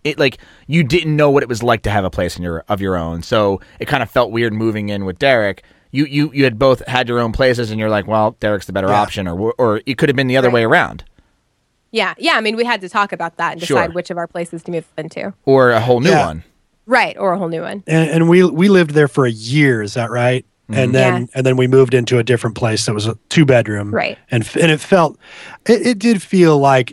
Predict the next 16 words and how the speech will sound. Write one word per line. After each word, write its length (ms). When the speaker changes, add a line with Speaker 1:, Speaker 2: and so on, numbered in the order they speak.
Speaker 2:
it 100
was 220
my 320
apartment, 720
and 220
you, 180
you 300
were 120
living 300
in 140
my 220
apartment, 520
you 100
Speaker 1:
Mm-hmm. 60
Speaker 2:
know? 100
And 460